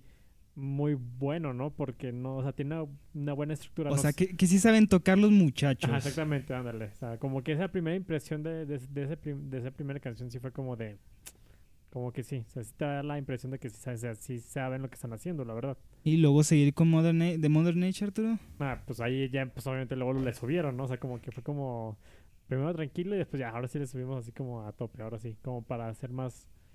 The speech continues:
Speaker 1: más acá,
Speaker 2: Ya
Speaker 1: más
Speaker 2: para llamar tu
Speaker 1: poderoso.
Speaker 2: atención.
Speaker 1: Ah,
Speaker 2: No, y
Speaker 1: exactamente.
Speaker 2: lo-, y luego ese solo, Arturo, que no se te olvide el solo,
Speaker 1: Sí,
Speaker 2: ¿eh?
Speaker 1: no, está muy bueno.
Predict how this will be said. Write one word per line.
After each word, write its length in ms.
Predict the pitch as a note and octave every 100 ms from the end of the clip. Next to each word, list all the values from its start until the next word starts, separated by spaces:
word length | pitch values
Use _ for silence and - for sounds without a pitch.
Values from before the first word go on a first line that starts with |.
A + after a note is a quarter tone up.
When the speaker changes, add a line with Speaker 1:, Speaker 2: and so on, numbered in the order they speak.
| - - _
Speaker 1:
más 400 | C3+ B2+ B2 -
acá, 200 | C#3+ C#3
Speaker 2:
Ya 60 | B2+
Speaker 1:
más 200 | C#3+ B2+
Speaker 2:
para 180 | C#3+ C#3
llamar 220 | C3+ C#3+
tu 60 | C3+
Speaker 1:
poderoso. 180 | D3
Speaker 2:
atención. 480 | C#3 B2 C#3 C#3+ D3 - - -
Speaker 1:
Ah, 60 | B2
Speaker 2:
No, 0 |
y 20 |
Speaker 1:
exactamente. 420 | A2 B2+ - D#3
Speaker 2:
lo-, 160 | C#3 B2
y 80 | D3
luego 240 | C#3+ D3+
ese 200 | E3+ E3+
solo, 300 | - E3+ E3+
Arturo, 340 | E3+ E3+ E3+
que 120 | D#3+ D3
no 100 | C#3+
se 100 | D#3
te 120 | D#3
olvide 240 | C#3 D#3
el 80 | D#3
solo, 300 | D#3 D#3+ E3+
Speaker 1:
Sí, 40 | F#3
Speaker 2:
¿eh? 200 | A#2+ A2
Speaker 1:
no, 220 | A2 G#2 - -
está 220 | - A#2+
muy 160 | A#2
bueno. 280 | A2+ A2+ B2